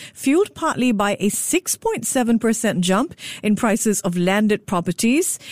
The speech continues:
in the period from January to March this year. That more than reverses the one point six percent drop in, uh, October to December last year.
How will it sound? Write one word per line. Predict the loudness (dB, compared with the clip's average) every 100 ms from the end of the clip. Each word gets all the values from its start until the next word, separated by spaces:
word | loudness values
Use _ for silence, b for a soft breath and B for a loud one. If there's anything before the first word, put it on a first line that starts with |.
| B
in | 0 2 4
the | 2
period | 2 0 2 2
from | 0
January | 2 2 2 0
to | 0
March | 0 0 -2 -2
this | -2 0 0
year. | 2 0
That | 0
more | 2 2 2
than | 2
reverses | 0 0 0 0 0 0
the | 0
one | 2 0
point | 0 -2 0
six | -2 -2
percent | -2 -2 0 0 2
drop | 2 0 -6 B B B
in, | 2 4 4 2
uh, | 2 0 -2
October | -6 -2 0 2 0
to | 0 0
December | 0 2 0 0 -2
last | 0 0 2 2 0 -2 -2
year. | 0 2 0 -4